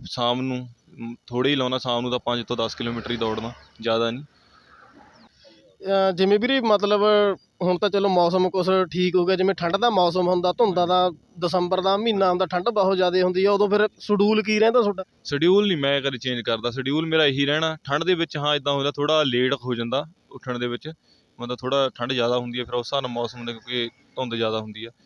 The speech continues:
Speaker 1: ਗੱਡੀ ਗੁੱਡੀਆਂ ਦਾ ਪਤਾ ਨਹੀਂ ਲੱਗਦਾ। ਤੇ ਬਾਕੀ ਫਿਰ ਟਾਈਮ ਤਾਂ ਮੇਰਾ ਉਹੀ ਰਹਿੰਦਾ, ਮਤਲਬ ਦੌੜਨਾ ਜਿੰਨਾ ਮੈਂ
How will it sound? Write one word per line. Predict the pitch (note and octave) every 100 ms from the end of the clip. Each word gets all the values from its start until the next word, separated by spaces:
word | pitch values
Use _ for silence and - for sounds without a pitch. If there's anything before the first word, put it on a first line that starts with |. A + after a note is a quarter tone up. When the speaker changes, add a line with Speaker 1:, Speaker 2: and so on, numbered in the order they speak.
| _ _ _ A#2+
Speaker 1:
ਗੱਡੀ | A2+ A#2
ਗੁੱਡੀਆਂ | A#2 A#2 A#2
ਦਾ | A#2
ਪਤਾ | A2 A#2
ਨਹੀਂ | A2+
ਲੱਗਦਾ। | A2 A2 A#2+
ਤੇ | B2+ B2+
ਬਾਕੀ | B2 C3+ D#3+
ਫਿਰ | D3 D#3 -
ਟਾਈਮ | D3+ D3
ਤਾਂ | D3+
ਮੇਰਾ | D3 C#3
ਉਹੀ | B2+ B2+
ਰਹਿੰਦਾ, | A#2+ B2+ C3 _ _
ਮਤਲਬ | A#2+ B2
ਦੌੜਨਾ | A#2+ B2+ C#3 C#3+
ਜਿੰਨਾ | C3+ C#3+
ਮੈਂ | D3 C#3+ C#3 C#3